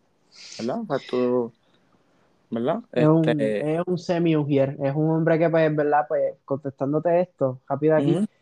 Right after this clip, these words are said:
Speaker 2: eh, él mide seis cinco, es un tipo que, pues, puede usar su altura para defender, pero tampoco es alguien que, pues, en el cual tú puedes confiar como que te va a man-,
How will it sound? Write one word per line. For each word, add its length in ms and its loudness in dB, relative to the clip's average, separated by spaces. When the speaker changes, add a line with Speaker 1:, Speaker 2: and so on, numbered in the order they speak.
Speaker 2:
eh, 260 0
él 160 4
mide 220 6
seis 260 4
cinco, 640 2
es 120 2
un 160 2
tipo 280 2
que, 120 4
pues, 400 2
puede 160 4
usar 260 2
su 120 -4
altura 360 2
para 180 2
defender, 580 0
pero 220 4
tampoco 440 -2
es 100 -2
alguien 320 -8
que, 140 -10
pues, 340 0
en 140 -18
el 80 -18
cual 200 -4
tú 120 -6
puedes 220 -2
confiar 400 -4
como 200 -12
que 120 -6
te 120 -8
va 100 -12
a 40 -12
man-, 320 -10